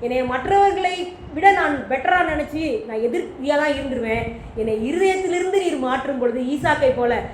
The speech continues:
ஈசாக்கு வாக்குத்தத்தத்தின் பிள்ளை என்ன பண்ணாரு? அவருக்கு ஆண்டவரை தெரியும். அதனால, "யார் என்னைய நஷ்டப்படுத்தினாலும் போ, எனக்கு ஆண்டவர் இருக்கிறாரு." இவர் துறவையெல்லாம் எல்லாம் ரெடி பண்ணி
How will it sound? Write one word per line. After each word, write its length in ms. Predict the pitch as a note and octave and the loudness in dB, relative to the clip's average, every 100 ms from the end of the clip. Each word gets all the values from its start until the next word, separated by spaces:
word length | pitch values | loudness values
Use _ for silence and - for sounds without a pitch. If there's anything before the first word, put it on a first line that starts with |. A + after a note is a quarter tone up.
| - C4 | -12 -2
ஈசாக்கு 400 | F#4 F#4+ E4 D#4+ | 0 2 0 0
வாக்குத்தத்தத்தின் 640 | C#4+ D#4+ - D#4 D#4 C4+ | 0 0 -2 -4 -6 -6
பிள்ளை 280 | A#3+ C4 A3+ | -4 0 0
என்ன 120 | B3+ | 0
பண்ணாரு? 540 | F#4+ E4 C4+ B3+ E4 - - - - - - | 0 0 0 2 2 0 -10 -16 -20 -20 -10
அவருக்கு 340 | A#3 B3+ C4 C4 | -2 -2 0 -2
ஆண்டவரை 440 | C4 G4+ G4 E4+ | -2 0 0 0
தெரியும். 540 | C#4 C4 A#3 A3 C4+ | 0 -2 -2 -2 -2
அதனால, 540 | D4+ D#4 F4+ F4 D4 F#4 F#4 - C4 | -2 -2 0 0 0 -2 -6 -12 -2
"யார் 380 | A#3+ C#4 G#4 | -2 0 0
என்னைய 260 | A4+ G4 G4 | 0 0 0
நஷ்டப்படுத்தினாலும் 840 | F4 E4 G4+ G4 E4+ E4 E4+ D4+ | -2 -2 -4 -4 -4 -2 -2 -4
போ, 220 | D#4 E4+ F4 - - | 2 2 2 -8 -6
எனக்கு 300 | A#3+ D#4+ E4+ | -4 -2 -2
ஆண்டவர் 460 | D4+ F4 F4 D#4 | 0 0 0 0
இருக்கிறாரு." 280 | C4+ C4+ A3 - - - | 2 2 0 -6 -16 -10
இவர் 180 | D#4+ F4 - | -8 -8 -4
துறவையெல்லாம் 680 | E4 E4 G#4+ G#4 F#4+ G#4 G4 | 4 4 6 6 6 4 2
எல்லாம் 300 | F4 F#4 G4 | -2 0 0
ரெடி 180 | E4+ F#4+ | 2 0
பண்ணி 360 | F#4 F4+ F#4+ | 0 0 -2